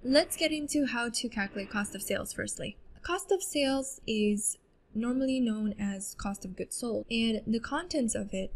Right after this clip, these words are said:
are the opening inventory, being how much was our stock in the beginning of the year, and we are going to add our purchases figure. Now, in some cases,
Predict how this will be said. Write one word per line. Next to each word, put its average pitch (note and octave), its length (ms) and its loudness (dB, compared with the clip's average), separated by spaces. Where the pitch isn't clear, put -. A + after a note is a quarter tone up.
are G3 500 -2
the - 140 -6
opening D#4+ 360 0
inventory, A3+ 800 2
being A3 280 2
how A#3+ 160 -4
much D#4+ 300 0
was A3 380 4
our G3 160 0
stock G#3 460 -2
in G3+ 180 -2
the F#3+ 80 -4
beginning G3 320 -2
of F#3 140 -6
the F3 80 -4
year, E3+ 340 0
and A#3+ 140 0
we D4 160 6
are D#4 60 0
going C4+ 220 6
to - 220 6
add G#3 360 2
our G3 420 -2
purchases B3+ 500 4
figure. G3 340 0
Now, C4 360 4
in B3+ 140 2
some G4 240 0
cases, A3 640 4